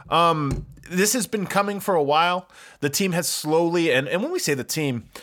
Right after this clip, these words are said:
I think most guys had had their energy. Jokic is the one that was a little bit slow out the gate this year, especially with sort of his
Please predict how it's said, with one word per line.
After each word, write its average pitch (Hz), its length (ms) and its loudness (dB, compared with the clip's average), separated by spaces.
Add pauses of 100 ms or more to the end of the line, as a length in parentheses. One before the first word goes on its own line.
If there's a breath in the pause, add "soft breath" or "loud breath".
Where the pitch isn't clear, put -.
(280 loud breath)
I - 60 -10
think - 140 -2
most 156 260 0
guys 135 320 4
had 127 80 -2
had 131 220 0
their 120 120 0
energy. 110 320 -2
Jokic 214 380 0
is 135 80 -4
the 127 80 -4
one 131 300 0
that 113 160 0
was 113 80 -6
a 120 40 -4
little 127 140 0
bit 117 160 -4
slow 120 420 0
out 117 220 2
the 117 60 -6
gate 120 260 -2
this 113 220 -6
year, 110 400 -2
especially 131 520 -2
with 123 120 -2
sort 123 180 0
of 107 60 -4
his 107 400 -8